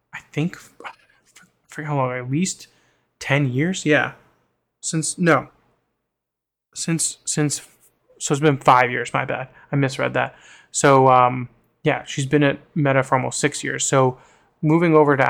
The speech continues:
Apple, she's, you know, obviously seen all the swings up and down, and, um, this industry has been a tough one for some years. So, uh, people who survived and were able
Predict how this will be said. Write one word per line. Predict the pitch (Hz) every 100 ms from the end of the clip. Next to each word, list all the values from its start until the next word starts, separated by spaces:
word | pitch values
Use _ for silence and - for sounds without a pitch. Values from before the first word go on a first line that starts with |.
| 127
Apple, | 135 131 131
she's, | 135 135 -
you | 143
know, | 127
obviously | 127 131 131 131
seen | - 135 127
all | 123 127
the | 123 120 - -
swings | - 143 135 131
up | 135 -
and | 123
down, | 123 123 123 123
and, | 117 117 _ _ _ _ _ -
um, | 139 - 139 131 _ _ _ _ _ _ _ _ 151
this | 131 139
industry | 143 139 - 143 139 135 127
has | 131
been | 123 135
a | 123
tough | - 135 147
one | 131 127 139 - - _ _ _
for | - 131
some | 147 127
years. | 131 131 123
So, | - 131 123 120 - - _ _ -
uh, | 120
people | 147 139 139
who | 135
survived | 135 123 120 127 123
and | 120 120
were | 123 123
able | 123